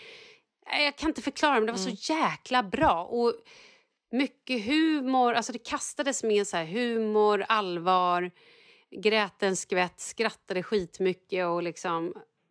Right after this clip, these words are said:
Speaker 1: väldigt bra. Hur som helst, då på fredagskvällen när jag kommer hem från den här showen och en liten efterfest, efterfest var överdrivet, men jag hängde kvar och minglade lite och drack kanske ett eller två glas bubbel.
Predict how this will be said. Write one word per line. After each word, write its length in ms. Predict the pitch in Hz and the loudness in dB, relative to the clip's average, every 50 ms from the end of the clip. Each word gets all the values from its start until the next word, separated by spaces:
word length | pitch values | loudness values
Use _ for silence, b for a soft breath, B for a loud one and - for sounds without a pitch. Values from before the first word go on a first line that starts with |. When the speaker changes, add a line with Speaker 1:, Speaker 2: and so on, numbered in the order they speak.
| _ - | _ -10
Speaker 1:
väldigt 460 | 196 180 294 285 220 175 185 190 - | -2 0 2 2 2 0 -2 -4 -4
bra. 240 | 190 180 135 - - _ _ _ _ | -8 -10 -10 -10 -14 _ _ _ _
Hur 220 | - - 339 392 359 | 0 4 4 4 4
som 180 | - - 208 | 2 0 -6
helst, 380 | 175 - - 185 - - - - _ _ _ _ _ - | -6 -6 -8 -10 -12 -12 -14 -20 _ _ _ _ _ -14
då 540 | - 180 170 262 277 285 285 285 277 277 - - - 220 214 - | -10 -2 2 2 4 4 2 2 0 0 0 -2 -6 -10 -8 -4
på 560 | - - 262 247 220 202 190 185 180 175 175 180 b b b b b b b - - - 285 285 | 2 4 4 6 4 2 0 0 -2 -4 -4 -6 b b b b b b b -14 -4 0 2 4
fredagskvällen 880 | 226 190 165 - 165 156 - - - 214 262 311 339 240 180 156 - 180 180 | 4 4 2 2 -2 -8 -8 -6 0 0 2 2 2 -2 -4 -4 -4 -2 0
när 100 | 180 180 | 0 0
jag 100 | 170 170 | 0 0
kommer 200 | - 175 180 190 | -2 -2 0 0
hem 240 | 220 302 320 285 - | 2 2 0 0 0
från 180 | - 202 180 | 2 2 2
den 100 | 180 170 | 2 2
här 180 | 170 165 160 - - _ _ | 0 -2 -2 -4 -6 _ _
showen 680 | - - - - 165 156 156 156 160 165 180 202 220 | -16 -10 -4 -2 -2 -2 -2 -2 -2 0 0 0 0
och 100 | - 202 | 0 0
en 80 | 175 175 | 0 0
liten 240 | 175 170 - 175 - | -2 -2 -4 -4 -4
efterfest, 1200 | - 190 - - - _ - 175 160 151 165 165 - - - - - 190 220 - - - - - | -4 -6 -10 -10 -16 _ -4 -2 -2 -2 -4 -6 -10 -12 -14 -6 -4 -4 -4 -4 -8 -12 -8 -8
efterfest 520 | - - - - - 175 - 185 - - | -8 -8 -8 -8 -6 -4 -4 -4 -2 0
var 80 | 190 170 | -2 -2
överdrivet, 300 | 151 - 175 170 165 - | -2 -2 -4 -4 -4 0
men 120 | 208 196 | 2 2
jag 80 | 196 185 | 2 2
hängde 260 | 180 202 190 180 185 | 2 2 2 2 2
kvar 200 | 185 - 185 165 | 0 2 0 2
och 60 | 160 | 2
minglade 360 | 175 175 170 165 165 165 160 170 | 2 2 2 2 0 0 -2 -2
lite 240 | 170 156 - - | -4 -4 -2 -4
och 60 | 220 240 | -2 0
drack 200 | 349 392 381 - | 0 0 -2 -2
kanske 320 | - - 403 403 381 - - | -4 -2 -2 0 0 -2 -4
ett 240 | 196 170 - - - | -4 -4 -4 -6 -6
eller 100 | 175 170 | -6 -6
två 160 | - - 175 | -4 -4 -4
glas 260 | 185 196 208 190 - | -2 -2 -4 -4 -2
bubbel. 440 | 180 185 196 175 180 208 233 277 | 0 0 0 2 2 2 2 2